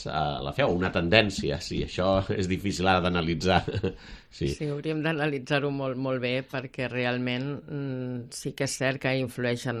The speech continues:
Speaker 2: molts, molts factors, però el que sí que estic veient és que primer es va començar molt a buscar amb, amb unes coses més, més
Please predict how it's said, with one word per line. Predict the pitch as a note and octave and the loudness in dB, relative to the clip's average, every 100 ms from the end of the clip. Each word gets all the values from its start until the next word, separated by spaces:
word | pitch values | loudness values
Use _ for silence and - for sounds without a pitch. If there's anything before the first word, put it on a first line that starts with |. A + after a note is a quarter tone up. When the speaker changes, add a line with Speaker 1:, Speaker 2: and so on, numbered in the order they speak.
| A2 | -2
Speaker 2:
molts, | A2+ A#2 A2+ - - - | -2 -2 -2 -2 -4 -6
molts | A#2 A2+ - | -6 -6 -4
factors, | G#2+ - D3 C#3 D#3+ G3 - - - - - - - - - | -4 0 2 2 2 -4 -10 -20 -18 -16 -18 -20 -20 -20 -4
però | D#3+ D#3+ | 0 0
el | |
que | D#3+ F3 | 2 0
sí | - | 0
que | F3 G3 | 2 2
estic | F#3+ - E3 | 2 -4 -2
veient | D#3+ D#3+ D#3 E3+ | 2 4 4 2
és | F3 D#3 - | 0 -4 -8
que | - C#3+ C#3 C3 B2+ B2 - - _ | -4 0 2 2 0 -2 -6 -16 _
primer | F3 E3+ F3 | -2 0 0
es | |
va | F#3+ G3+ | -2 -2
començar | F3+ E3 C#3+ C#3+ | -2 -2 -2 -4
molt | B2+ C3+ D#3 D3 | -2 -2 0 0
a | C3+ | 0
buscar | C3+ - - C3+ C3+ C3+ C3+ C3 | -2 -8 -4 0 2 2 0 0
amb, | B2 A#2+ | -4 -6
amb | A2+ B2+ | -4 -4
unes | B2+ B2+ | -4 -8
coses | - B2+ B2 B2+ | -4 -4 -2 -6
més, | B2 B2 A#2+ A#2 A2 B2 - | -4 -4 -4 -6 -10 -12 -12
més | - A#2+ A#2 | -10 -8 -8